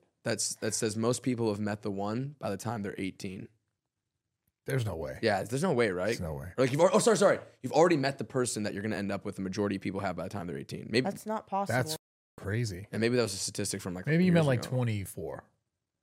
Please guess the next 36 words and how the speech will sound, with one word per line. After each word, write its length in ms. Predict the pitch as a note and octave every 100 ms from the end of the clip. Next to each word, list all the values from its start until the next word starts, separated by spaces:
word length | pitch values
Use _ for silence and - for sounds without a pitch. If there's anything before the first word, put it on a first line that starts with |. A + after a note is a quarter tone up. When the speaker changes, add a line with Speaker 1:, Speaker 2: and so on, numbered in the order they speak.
| _ _
Speaker 2:
twenty-five. 420 | D3+ A2+ A#2+ A#2+ _ _ _ _ _ _ _ _ _ _ _ _ _
I 100 | D3
don't 100 | E3 C#3
know, 140 | G2+
'cause 160 | - B2+
eighteen's 440 | D#3 D#3 D#3+ A#2
wild. 360 | F#2 F2+ A2 F#2+
I 40 |
don't 80 | B2
even 120 | A#2
know 120 | G#2+
anyone 400 | G2 B2 G2+ D#2+
from 240 | D#2 F2 E3
Speaker 3:
I 80 | G#3
Speaker 2:
my 100 | A3+
Speaker 3:
don't 80 | G3
know 140 | G3+
Speaker 2:
fucking 80 | D3 -
Speaker 3:
anyone 140 | A2+
Speaker 1:
Yeah, 160 | A#2 A2
Speaker 3:
from 100 | G#2+
my 60 | A2
Speaker 1:
yeah. 80 | G#2+
Speaker 3:
younger. 380 | F#2+ E3+ F3+ -
Speaker 1:
I 40 | A#2+
don't, 80 | C#3
I 40 |
just 120 | A#2
don't 80 | D#3+
think 120 | B2+
that's 120 | G#2 -
tr-, 140 | -
maybe 140 | C#3 A3
that 60 |
was, 100 | D#3+
like, 160 | A#2